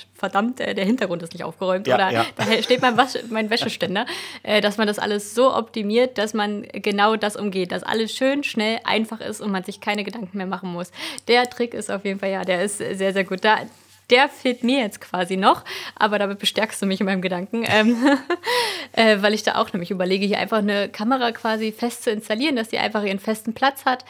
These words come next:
Speaker 1: ähm,
Speaker 2: Mhm.
Speaker 1: und dass man sich hier, ne, die Ecke aussucht und dann, äh, halt ein gewisses Thema. Du hast ja auch dein Thema mit der Musik, du baust ja da einen Track aktuell.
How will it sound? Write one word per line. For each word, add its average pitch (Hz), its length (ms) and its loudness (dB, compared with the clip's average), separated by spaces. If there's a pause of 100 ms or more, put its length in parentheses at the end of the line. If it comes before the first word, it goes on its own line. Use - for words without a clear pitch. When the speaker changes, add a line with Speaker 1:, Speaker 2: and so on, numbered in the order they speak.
(400)
Speaker 1:
ähm, 208 540 4
Speaker 2:
Mhm. - 60 -12
Speaker 1:
und 202 140 -4
dass 202 160 -4
man 202 200 -4
sich 202 120 -4
hier, 202 100 2
ne, 277 160 4
die 226 140 -2
Ecke 226 240 0
aussucht 220 400 -4
und 208 180 -4
dann, 202 240 2
äh, 202 220 -2
halt 196 400 -4
ein 113 160 -12
gewisses 196 380 -4
Thema. 247 400 2
Du 226 100 -2
hast 220 180 -4
ja - 100 -2
auch 214 60 -8
dein 220 160 -2
Thema 220 240 -2
mit 208 140 -4
der 208 60 0
Musik, 190 260 -2
du 247 80 0
baust 196 260 2
ja 220 60 -2
da 202 100 0
einen 196 120 -4
Track - 320 -2
aktuell. 262 480 -2